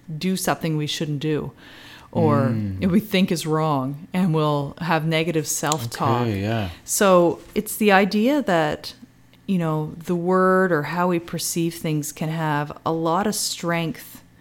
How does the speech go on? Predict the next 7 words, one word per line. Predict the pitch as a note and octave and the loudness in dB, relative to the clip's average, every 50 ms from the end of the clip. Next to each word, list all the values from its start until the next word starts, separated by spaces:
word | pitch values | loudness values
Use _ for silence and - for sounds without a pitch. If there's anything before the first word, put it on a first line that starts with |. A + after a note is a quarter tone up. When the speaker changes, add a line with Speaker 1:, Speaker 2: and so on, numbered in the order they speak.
| - - - - - - _ _ _ _ - - | -20 -20 -20 -20 -20 -20 _ _ _ _ -10 -6
Speaker 1:
in, | F3 F3 E3 D#3 D3+ D3 D3 D3 D3 D3 D3+ D3+ - - - - - - - - _ _ _ - - - - - | -2 0 0 2 2 2 2 2 2 0 -2 -6 -8 -14 -20 -20 -20 -20 -20 -20 _ _ _ -20 -20 -20 -18 -8
you | - G3 F#3 | -4 -2 0
know, | E3 D3 C#3+ D3 D3 D3 - - - _ - - _ _ _ _ _ _ - - - - - | 0 2 0 0 -2 -4 -8 -16 -20 _ -20 -20 _ _ _ _ _ _ -20 -20 -18 -6 -2
our | - F#3 F3 F3 | 2 4 6 6
overall | F3 F3 F3 F3 E3+ D#3+ D#3 D#3 D3 | 6 4 4 4 4 4 4 4 2
emotional | D3+ D#3+ D3+ D3+ - - F3+ E3 D3 C#3 | 2 0 0 -2 -2 -4 -4 -2 -2 -2
mindset | C#3 C#3 C3+ C#3+ D#3+ E3 D#3+ - - F#3+ F3 F3 F3 E3+ E3+ - - - | 0 0 0 0 -2 -2 -4 -4 -2 -2 0 0 0 -2 -4 -8 -12 -14